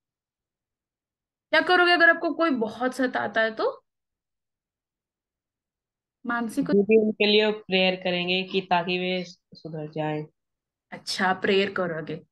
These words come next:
Speaker 1: सृष्टि, आप क्या करोगे? अर्पित, आप क्या करोगे? नहीं पता क्या करोगे।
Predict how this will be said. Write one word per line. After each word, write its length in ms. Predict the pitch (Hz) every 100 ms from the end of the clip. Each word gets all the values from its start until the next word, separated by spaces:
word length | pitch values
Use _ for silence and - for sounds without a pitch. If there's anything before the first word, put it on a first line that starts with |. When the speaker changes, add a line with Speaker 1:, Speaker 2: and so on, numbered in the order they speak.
| _ _
Speaker 1:
सृष्टि, 360 | - 370 370 403
आप 220 | 381 370
क्या 120 | 415
करोगे? 420 | 427 359 240 202 170 - _ _ _ _ _ _ _ _ _ - 226 220 _ _ _ _ _ _ _ 247 _ _ _ _ _ _ _ - 240 208 - - 220 196 180 196 190 185 _ - - 180 - _ _ _ -
अर्पित, 480 | 226 277 - 381 262
आप 220 | 277 277
क्या 140 | 453
करोगे? 580 | 480 359 285 269 403 539 _ _ _ _ _ _ _ _ _ _ _ _ _ _ _ _ _ _ _ _ _ _ _ _ _ _ _ _ _ _ _ _ _ _ _ _ _ _ -
नहीं 140 | 240 262
पता 460 | 339 339 226 208 -
क्या 120 | 220
करोगे। 380 | 214 196 165